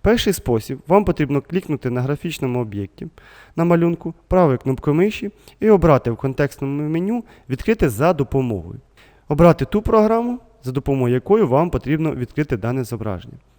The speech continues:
Якщо ви оберете Paint, зображення автоматично завантажиться в графічний редактор Paint.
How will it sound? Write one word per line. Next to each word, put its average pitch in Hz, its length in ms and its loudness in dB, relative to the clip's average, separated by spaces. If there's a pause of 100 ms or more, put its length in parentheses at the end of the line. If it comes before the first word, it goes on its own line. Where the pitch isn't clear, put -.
Якщо 151 280 0
ви 139 80 4
оберете 123 400 0
Paint, 214 340 0 (300)
зображення 123 500 0
автоматично 196 760 -4 (680)
завантажиться 120 680 -2
в 104 40 -10
графічний 123 420 -6
редактор 123 360 -6
Paint. 220 320 -2